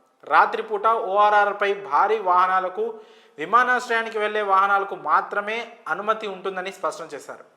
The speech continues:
అదేవిధంగా సిగ్నల్ జంప్, ర్యాష్ డ్రైవింగ్ చేస్తే కఠిన చర్యలు తీసుకుంటామని హెచ్చరించారు. నగర వ్యాప్తంగా రాత్రి ఎనిమిది నుంచి బుధవారం ఉదయం ఏడు గంటల వరకు drunk and drive తనిఖీలు నిర్వహిస్తామని తెలిపారు.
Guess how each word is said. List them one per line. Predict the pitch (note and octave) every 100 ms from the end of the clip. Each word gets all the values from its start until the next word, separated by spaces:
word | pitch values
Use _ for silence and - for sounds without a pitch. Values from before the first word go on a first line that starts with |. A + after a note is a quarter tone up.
| _ _ _
అదేవిధంగా | D3+ G3 A#3+ A3+ A3 A#3
సిగ్నల్ | B3 - F3+ A#3 A#3
జంప్, | G3+ A3 -
ర్యాష్ | - D#3 F#3+
డ్రైవింగ్ | G3+ G#3+ G3+ G3
చేస్తే | F#3+ G#3 G#3
కఠిన | F3+ F3
చర్యలు | G#3 G3+ G3 F#3+
తీసుకుంటామని | F3+ - F#3+ F3 E3 D#3
హెచ్చరించారు. | C3+ C#3+ C3+ A#2+ G2+ - - _ _ _ _ C3
నగర | D3 G#3 C4+
వ్యాప్తంగా | B3+ A3+ - E3 B2 -
రాత్రి | C#3 E3 A3+ A#3+ A3+
ఎనిమిది | G#3 G3+ G#3
నుంచి | G3+ G3+ A#3+
బుధవారం | G#3+ F#3+ G3 G3+ G3+
ఉదయం | E3+ E3 F3 F#3 F3 - -
ఏడు | E3+ A#3 B3+
గంటల | A3+ G3 G#3
వరకు | F3 E3 F#3
drunk | D#3+ D3+ E3+ F#3
and | G#3
drive | F3+ F3+
తనిఖీలు | F3+ E3 D#3+ E3+ D#3+
నిర్వహిస్తామని | D3+ E3 E3 - C#3 D3
తెలిపారు. | C3+ - A#2